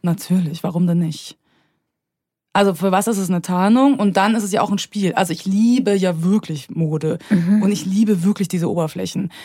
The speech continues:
Speaker 1: Aber es kommt mir natürlich auch zugute, wenn ich zum Beispiel auf eine Lesung gehe,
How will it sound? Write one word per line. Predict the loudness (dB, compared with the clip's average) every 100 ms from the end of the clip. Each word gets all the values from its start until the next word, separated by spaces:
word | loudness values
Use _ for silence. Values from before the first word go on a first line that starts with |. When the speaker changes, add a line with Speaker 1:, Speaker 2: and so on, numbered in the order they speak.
| -20 -20 -20 _
Speaker 1:
Aber | 2 4 2 0
es | -2
kommt | -2 -2
mir | 0
natürlich | 0 -2 -2
auch | -6
zugute, | -6 -2 2 2 2 0 2 0
wenn | -4 2 2
ich | 2 0
zum | 0 0
Beispiel | 2 -2 -2
auf | 2 2 0
eine | 0 0 0
Lesung | 0 0 0 0
gehe, | 0 0 0 0